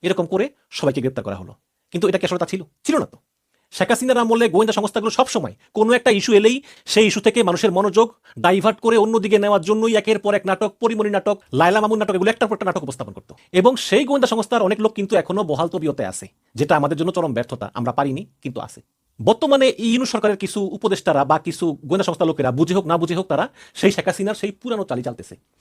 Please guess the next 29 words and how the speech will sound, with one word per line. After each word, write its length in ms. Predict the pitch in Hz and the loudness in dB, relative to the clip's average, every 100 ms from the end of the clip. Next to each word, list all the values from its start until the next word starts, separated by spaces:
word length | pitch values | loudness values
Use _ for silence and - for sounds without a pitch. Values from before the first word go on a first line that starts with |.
| - - | -10 0
আমি 100 | 185 | 2
বলতেছি 300 | 226 - 330 | 2 2 4
না 100 | 294 | 4
মেজর 160 | 202 | 4
সাদিক 180 | 214 190 | 0 -2
নির্দোষ, 380 | 180 123 104 - _ - | -4 -4 -8 -12 _ -4
অবশ্যই 460 | 196 269 - 277 330 _ _ - | -2 0 0 -2 -4 _ _ -2
মেজর 260 | 170 180 | 0 2
সাদিকের 380 | 233 160 226 240 262 _ _ | 0 -2 -2 -4 -6 _ _
আওয়ামী 260 | 196 214 202 | 0 2 0
সম্পৃক্ততা 380 | - 143 - 151 | -2 -6 -2 -2
আছে, 220 | 170 233 - | -2 -8 -4
কোনো 120 | - | -4
সন্দেহ 280 | 190 165 175 | -2 -2 -2
নাই, 160 | 202 269 _ _ | -4 -8 _ _
কিন্তু 340 | 233 233 247 269 _ _ - | 0 0 -2 -6 _ _ -4
যেভাবে 340 | 107 185 214 262 | 2 4 4 2
মিডিয়া 340 | 196 196 226 | 2 2 2
এটাকে 240 | 202 196 | 2 0
ফুলিয়ে 420 | 185 - 190 247 269 | -2 -2 -2 0 0
ফাঁপিয়ে 460 | 190 220 214 190 | 0 0 0 0
দেখাচ্ছে, 400 | 156 170 - 214 - _ _ _ _ - | 0 -4 -4 -8 -10 _ _ _ _ -4
এইরকম 380 | 240 233 196 | -2 -2 -2
আছে 220 | 143 - 165 | -2 -4 -4
বলে 160 | 160 | -4
আমি 80 | 151 | -4
বিশ্বাস 280 | 123 - - | -6 -8 -6
করি 180 | 170 | -4
না। 140 | 165 | -4